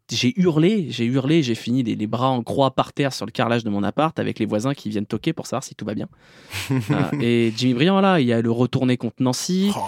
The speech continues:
Speaker 2: là là.
Speaker 1: et il y a cette, euh, cette tradition qu'a Jimmy Briand de faire la nique à Saint-Étienne, quoi. Partout où il est passé, il a niqué Saint-Étienne.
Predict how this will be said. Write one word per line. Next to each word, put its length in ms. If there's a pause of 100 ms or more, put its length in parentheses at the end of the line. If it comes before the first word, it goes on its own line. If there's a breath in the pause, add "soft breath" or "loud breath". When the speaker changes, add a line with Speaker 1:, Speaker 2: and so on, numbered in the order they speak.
(120)
Speaker 2:
là 80
là. 100
Speaker 1:
et 80
il 80
y 80
a 140
cette, 400
euh, 300
cette 260
tradition 600
qu'a 160
Jimmy 220
Briand 460
de 160
faire 240
la 100
nique 240
à 40
Saint-Étienne, 480
quoi. 140 (340 soft breath)
Partout 480
où 120
il 80
est 60
passé, 500
il 180
a 100
niqué 340
Saint-Étienne. 500